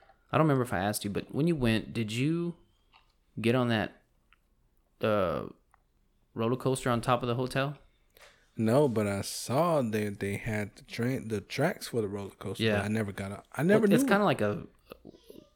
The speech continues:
Speaker 1: five car thing that just goes over the edge and then comes
Speaker 2: Mm-hmm.
Speaker 1: back and then goes back over.
Speaker 2: Yeah,
Speaker 1: And then they
Speaker 2: nah.
Speaker 1: have, like, the swings up there.
Speaker 2: Fuck, no, I ain't doing that.
Speaker 1: Fuck that shit, dude.
Speaker 2: No.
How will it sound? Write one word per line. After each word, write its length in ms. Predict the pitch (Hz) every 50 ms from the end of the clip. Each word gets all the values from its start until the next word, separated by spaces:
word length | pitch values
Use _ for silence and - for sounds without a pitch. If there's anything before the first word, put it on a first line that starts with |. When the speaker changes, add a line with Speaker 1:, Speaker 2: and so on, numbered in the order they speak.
| _ _ _ _ _ _ - -
Speaker 1:
five 380 | - - - 110 113 120 120 117
car 260 | - - 127 120 107
thing 300 | - - 117 123 123 117
that 100 | 107 104
just 200 | 98 110 107 104
goes 220 | - 120 123 120 127
over 160 | 120 117 110
the 120 | 110 87
edge 320 | 110 120 120 113 110 101 104
and 80 | 104
then 140 | 104 104 135
comes 140 | 117 113 107
Speaker 2:
Mm-hmm. 80 | 104
Speaker 1:
back 220 | 104 107 110 107 -
and 80 | 110
then 80 | 107 104
goes 200 | 101 123 127 120
back 220 | 110 107 107 104
over. 340 | 107 110 113 107 104 104 101 - - _ _ _ -
Speaker 2:
Yeah, 340 | 107 95 101 104 101 101 - -
Speaker 1:
And 100 | - 104
then 140 | 107 107 113
they 80 | 120 117
Speaker 2:
nah. 80 | 120
Speaker 1:
have, 140 | 123 117 110
like, 160 | 110 104 -
the 60 | 101
swings 520 | - - - 110 120 131 139 143 151 147 -
up 140 | 143 - -
there. 260 | 156 160 170 175 - - _ - - - - -
Speaker 2:
Fuck, 180 | 143 131 110 - 113
no, 60 | 110 107
I 160 | - - -
ain't 140 | - - - - -
doing 100 | - -
that. 40 | -
Speaker 1:
Fuck 600 | - - - - - 139 143 143 147 143 - - - - - -
that 360 | 127 110 104 107 113 123 127
shit, 320 | - - - 104 107 98 92
dude. 280 | 101 101 101 101 110 - - -
Speaker 2:
No. 160 | 339 311 240